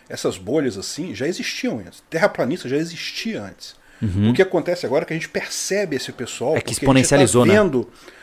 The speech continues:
Speaker 1: não, a gente tá tendo contato com esse tipo de gente que a gente não tinha antes. Da mesma forma, essas outras coisas absurdas que tem por aí, mas você fica, né, a gente tá tendo contato agora porque a,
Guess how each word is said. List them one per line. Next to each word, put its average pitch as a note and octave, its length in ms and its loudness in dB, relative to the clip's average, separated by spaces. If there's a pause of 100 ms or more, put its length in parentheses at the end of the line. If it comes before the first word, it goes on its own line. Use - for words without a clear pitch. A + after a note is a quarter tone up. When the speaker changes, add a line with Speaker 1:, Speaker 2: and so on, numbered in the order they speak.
(240)
Speaker 1:
não, A3+ 100 2
a D3 40 6
gente C#3 360 -2
tá E3+ 120 0
tendo G3+ 200 0
contato G#3 640 0
com C#3+ 140 -6
esse - 100 -6
tipo - 260 -8
de G#3 100 -8
gente E3+ 260 0
que G3+ 60 -4
a - 40 0
gente F#3+ 120 -6
não G#3+ 100 -2
tinha A#3 400 -2
antes. - 400 -8 (560)
Da C#3 100 0
mesma F3+ 280 2
forma, F3 300 2
essas G3 160 -4
outras - 260 -2
coisas B2+ 240 -4
absurdas D#3+ 540 -4
que A2 80 -10
tem A#2 120 -8
por G#3 200 -4
aí, F#3 240 -4
mas C4 200 -8
você - 240 -12
fica, D4 400 -6 (140)
né, F#3+ 180 -4 (140)
a - 60 -8
gente E3+ 180 -6
tá F#3 60 -2
tendo B3 180 -2
contato D3+ 580 2
agora D#3+ 280 0
porque - 360 -10 (100)
a, D3+ 240 -2